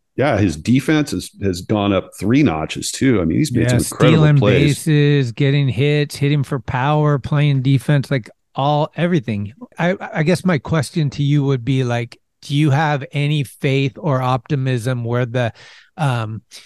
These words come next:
Speaker 2: you know, where the farm is, where Sacramento is? I, I've been looking, <laughs> actually, I've been going to M I L B regularly. I never d-, did this before. And looking at, like, Casey Schmidt's box scores each day and
Speaker 1: Right,
Speaker 2: going,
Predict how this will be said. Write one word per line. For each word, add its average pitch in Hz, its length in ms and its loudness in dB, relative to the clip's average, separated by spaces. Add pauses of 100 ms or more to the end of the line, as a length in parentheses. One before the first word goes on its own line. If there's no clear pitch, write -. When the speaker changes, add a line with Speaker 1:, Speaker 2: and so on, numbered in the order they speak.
(200)
Speaker 2:
you 131 160 -4
know, 117 100 -4
where 127 180 -2
the 120 120 -4
farm 139 480 0
is, 104 300 -10
where 127 200 -2
Sacramento 139 720 -2
is? 120 120 -4
I, 156 240 0
I've 185 220 -2
been 190 280 4
looking, 151 760 0
<laughs> - 100 -20
actually, 165 560 0 (220)
I've 156 180 -2
been 165 200 0 (120)
going 175 440 2
to 170 200 -2
M 165 200 2
I 160 200 0
L 156 200 0
B 160 380 2 (140)
regularly. 160 760 2
I 147 80 0
never 160 300 2
d-, 147 280 -2
did 170 200 2
this 151 160 0
before. 139 420 -2 (300)
And 156 280 2
looking 165 360 2
at, 143 140 0
like, 131 220 -4
Casey 131 400 -4
Schmidt's 131 400 -4
box 127 360 -4
scores 113 400 -4
each 110 260 -10
day 107 180 -6
and 98 120 -4
Speaker 1:
Right, 104 180 2
Speaker 2:
going, 113 120 -10